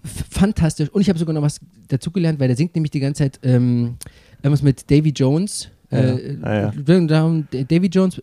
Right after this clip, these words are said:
Speaker 1: als ich dann gel-, dachte, hä, Davy Jones packt's, kenn ich halt nur von
Speaker 2: Fluch der Karibik?
Speaker 1: Fluch der Karibik. Aber Davy Jones ist ein, ähm,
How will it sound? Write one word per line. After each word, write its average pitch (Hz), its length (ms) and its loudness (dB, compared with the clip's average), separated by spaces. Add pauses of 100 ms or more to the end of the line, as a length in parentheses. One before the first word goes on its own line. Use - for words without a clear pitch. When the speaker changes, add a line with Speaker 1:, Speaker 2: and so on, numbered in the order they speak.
Speaker 1:
als 127 160 -6
ich - 40 -16
dann 135 120 0
gel-, 123 100 -4
dachte, 104 320 -12
hä, 98 180 -2
Davy 104 200 -2
Jones 127 280 -2
packt's, - 380 -8
kenn 139 140 0
ich - 80 -4
halt 127 120 -4
nur 123 120 0
von 101 320 -2 (260)
Speaker 2:
Fluch 113 120 -6
der 104 120 -2
Karibik? 104 360 -8 (160)
Speaker 1:
Fluch 180 160 4
der 147 120 0
Karibik. 165 460 0 (140)
Aber 139 180 -2
Davy 170 220 0
Jones 156 420 0
ist 156 400 -4
ein, 131 380 -4
ähm, 117 520 -4